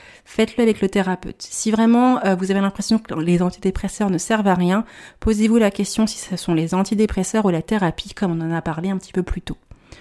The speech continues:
Ensuite, euh, moi, la question aussi que je vais vous reposer, c'est si vous devez reprendre des antidépresseurs. Eh bien, je me suis retrouvée dans cette situation de rechute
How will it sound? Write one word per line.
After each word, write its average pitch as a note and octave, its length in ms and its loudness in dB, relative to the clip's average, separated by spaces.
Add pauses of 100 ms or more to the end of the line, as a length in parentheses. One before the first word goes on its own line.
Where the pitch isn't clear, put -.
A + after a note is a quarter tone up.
(380)
Ensuite, A3 680 -2
euh, E3+ 260 -2
moi, F#3+ 140 2
la G3+ 120 2
question F#3 340 -4
aussi F#3+ 180 -2
que F#3 100 -2
je D#3+ 60 -2
vais D#3 80 -6
vous E3 80 -2
reposer, F3 340 -2
c'est F3 180 0
si A#3+ 220 -2
vous F#3+ 140 0
devez G3+ 260 2
reprendre G3 800 2 (380)
des A#3 260 2
antidépresseurs. G3+ 920 -2
Eh F3 60 0
bien, F3 260 2
je F#3+ 120 -2
me G#3+ 80 4
suis C#4+ 140 -2
retrouvée - 240 -4
dans A3+ 100 2
cette F#3 160 -2
situation G#3 600 -2
de F#3+ 100 4
rechute E3 560 -2